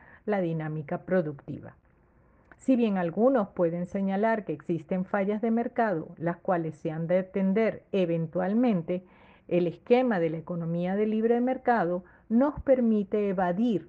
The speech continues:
las fallas de Estado, de las cuales se habla mucho menos, pero que generan importantísimas distorsiones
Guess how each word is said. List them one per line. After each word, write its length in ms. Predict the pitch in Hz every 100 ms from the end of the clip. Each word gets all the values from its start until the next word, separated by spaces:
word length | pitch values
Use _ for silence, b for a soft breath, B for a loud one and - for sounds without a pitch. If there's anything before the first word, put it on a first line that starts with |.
| -
las 200 | 175 175
fallas 480 | - 175 170 185 185
de 80 | 175
Estado, 640 | - _ 208 190 143 - B B B -
de 80 |
las 140 | 226 220
cuales 340 | - 277 294
se 140 | - 262
habla 220 | 240 240
mucho 340 | 233 226 -
menos, 380 | 247 320 233 147 - b b -
pero 220 | 196 185
que 100 | 165
generan 580 | - 165 190 226 240 - B -
importantísimas 1120 | 226 190 185 170 165 165 190 202 254 254 254
distorsiones 840 | 240 - 254 - - 262 175 185